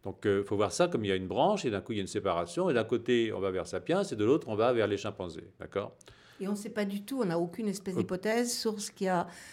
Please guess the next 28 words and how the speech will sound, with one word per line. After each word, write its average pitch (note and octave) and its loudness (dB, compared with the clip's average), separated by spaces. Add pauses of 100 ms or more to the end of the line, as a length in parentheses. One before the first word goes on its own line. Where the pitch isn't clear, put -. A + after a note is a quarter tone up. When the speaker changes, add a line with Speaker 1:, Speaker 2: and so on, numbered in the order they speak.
(240)
Speaker 2:
euh, D#3+ 0
au E3 0
fond, G3+ 2
Speaker 1:
Non, B2+ 8
Speaker 2:
provoqué A3+ 12
Speaker 1:
et B3+ 10
Speaker 2:
cette, - 10
Speaker 1:
c'était, G3+ 10
Speaker 2:
euh, E3+ 8
cette - -2
Speaker 1:
ça C#3+ 12
a - 12
été C#3+ 10
Speaker 2:
coupure. F#3+ 12
Speaker 1:
assez F3+ 10
progressif, D#3 6
mais D#3 2
assez C3+ 4
rapide, E3+ 4
parce D#3 0
que - 4 (360)
sept E3+ 4
millions E3+ 4
d'années, D3+ 8
c'est B2 0
pas G#2+ 4
grand-chose. D#3+ -2 (320)
Speaker 2:
Mm. - -16